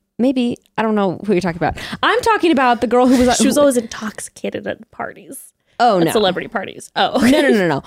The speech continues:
Speaker 1: Okay. You know, no. <laughs> Oh, no, this isn't a reality T V show.
Speaker 2: I'm thinking of Tara Reid. <laughs>
Speaker 1: Oh, no. Um,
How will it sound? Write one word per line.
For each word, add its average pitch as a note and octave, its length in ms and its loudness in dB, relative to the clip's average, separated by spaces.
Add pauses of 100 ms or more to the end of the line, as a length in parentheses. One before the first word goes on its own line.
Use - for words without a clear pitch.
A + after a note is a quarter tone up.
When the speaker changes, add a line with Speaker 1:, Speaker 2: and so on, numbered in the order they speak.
(200)
Speaker 1:
Okay. G3 320 -2 (400)
You B3 220 4
know, C4+ 420 2
no. B3+ 280 4
<laughs> C4+ 280 0
Oh, C#4+ 140 4
no, C#4 140 4
this A#3+ 140 0
isn't E4 160 2
a E4+ 40 2
reality A3+ 380 2
T G3 180 -6
V F3+ 100 -2
show. - 160 -8 (260)
Speaker 2:
I'm D4+ 120 0
thinking E4+ 140 2
of E4 100 0
Tara B3 320 2
Reid. D#3 260 -4 (420)
<laughs> - 380 -10
Speaker 1:
Oh, F3 500 2 (500)
no. C3 100 -10 (1160)
Um, C#4+ 340 2